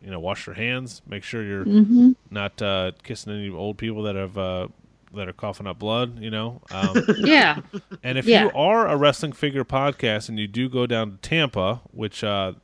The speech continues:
Speaker 1: they've already confirmed that there's a case down there, uh, if you don't make it back, we will take over your podcast for you. So, not naming any
Speaker 2: <laughs>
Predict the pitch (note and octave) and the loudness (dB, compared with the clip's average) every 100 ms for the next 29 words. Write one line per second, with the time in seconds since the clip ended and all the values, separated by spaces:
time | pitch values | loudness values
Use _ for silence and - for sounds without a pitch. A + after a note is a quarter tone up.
0 | - A#2+ G#2+ G#2+ G#2+ G#2 - G2+ - G#2+ | -10 -8 -4 -4 -4 -6 -8 -14 -10 -8
1 | G#2 G2 G2+ G2 F#2+ - G#2 F#2 - G2 | -6 -6 -6 -6 -10 -10 -8 -8 -8 -8
2 | F#2 B2+ A2+ A#2+ - _ _ _ G#2 G#2 | -6 -6 -6 -8 -12 _ _ _ -4 -2
3 | G2 F#2 A2 - - D#3+ C#3+ C#3 C#3 C#3+ | -2 -4 -8 -10 -4 -2 2 2 2 -2
4 | C#3 C3+ D3+ C#3+ B2 B2+ B2+ B2+ A#2+ B2+ | -4 0 4 4 2 0 0 0 -2 -2
5 | B2+ A#2+ A2+ A2 G#2+ A2 A2 A2+ G#2 - | 0 0 0 -2 0 -2 -2 -2 -2 -4
6 | A2+ G2+ D2+ F2+ _ - F#2 F2 - - | -4 -4 -6 -12 _ -6 -4 -4 -8 -14
7 | - B3+ B3+ B3 B3 B2+ C3 C3 B2 - | 2 2 6 4 4 0 0 2 2 2
8 | B2 | 0